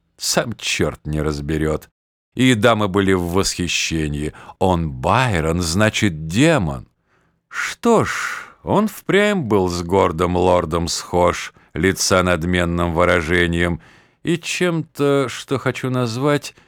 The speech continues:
тяжелым пламенем печали. Вообще в нем странность замечали, и всем хотелось замечать.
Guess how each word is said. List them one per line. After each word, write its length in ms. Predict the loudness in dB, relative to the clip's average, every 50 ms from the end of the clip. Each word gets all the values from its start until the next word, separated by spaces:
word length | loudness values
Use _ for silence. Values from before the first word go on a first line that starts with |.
| _ _ _ _ _ _ _ _
тяжелым 540 | -2 0 2 2 4 4 4 4 2 0 0
пламенем 600 | -2 0 2 2 2 2 2 0 0 0 0 -2 -4
печали. 880 | -6 -8 -10 -8 -8 -8 -4 0 0 0 0 0 -4 -8 -14 -18 -20 _ _ _ _ _ _ _ _ _ _ _ _ _ _ _ _ -4
Вообще 720 | 0 2 2 2 0 -4 -6 -4 -2 0 0 0 0 -2
в 100 | -2 -2
нем 300 | 0 0 0 0 -2 -4
странность 800 | -6 -8 -4 0 2 4 4 4 2 2 0 -2 -2 -2 -2
замечали, 1040 | -2 -2 -2 -2 -2 -2 -2 -4 -4 -4 0 2 2 4 4 2 2 2 0 0 -2
и 600 | -4 -6 -6 -4 -2 -2 0 0 0 0 -2 -2
всем 320 | -4 -6 -6 -6 -4 -4 -4
хотелось 680 | -2 -4 -4 -4 -4 -6 -4 -4 -2 -2 -2 -4 -4
замечать. 800 | -6 -6 -6 -4 -4 -4 -4 -4 -4 -4 -4 -4 -6 -8 -16 -20